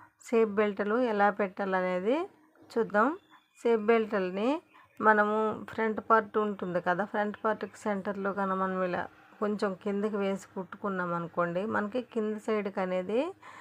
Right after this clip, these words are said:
ఆ రౌండ్గా మంచిగా నీట్‌గా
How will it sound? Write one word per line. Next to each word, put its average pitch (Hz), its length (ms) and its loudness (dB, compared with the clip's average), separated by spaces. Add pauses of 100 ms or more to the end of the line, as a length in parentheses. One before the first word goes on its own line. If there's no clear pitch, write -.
(240)
ఆ 214 140 4
రౌండ్గా 208 760 4 (600)
మంచిగా 214 500 0
నీట్‌గా 214 640 0